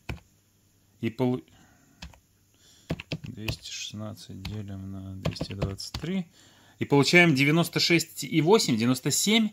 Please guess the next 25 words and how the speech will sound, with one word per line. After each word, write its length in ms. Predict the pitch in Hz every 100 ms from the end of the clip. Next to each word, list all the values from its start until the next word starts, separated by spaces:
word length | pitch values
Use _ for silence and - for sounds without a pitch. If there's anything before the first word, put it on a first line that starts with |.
| _ _ - -
I 160 | 120 127
C 140 | 127
D 140 | 120
C 160 | 123 113
преобразования. 880 | - 110 104 101 104 101 92 85 80
Да, 640 | 80 117 139 127 175 214
это 240 | - 208 117
больше 380 | 160 214 - 220
нравится, 640 | 202 123 95 - - 92
потому 360 | 87 113 113 123
что 120 | -
это 220 | 131 156
ближе 340 | 147 110 123 180
вроде 260 | 175 101
бы 120 | 92
как 200 | 92 101
к 60 | -
реальному. 640 | 117 123 90 82 85 82 78 - - -
Эффективность 760 | - 107 113 - 127 117 107 -
этого 240 | - 101
зарядника 800 | 101 107 104 92 90 - 90 90 85
должна 320 | 95 92 92
быть 180 | 85 -
хороша, 580 | 98 92 - - 123 196 160
и 260 | 95 92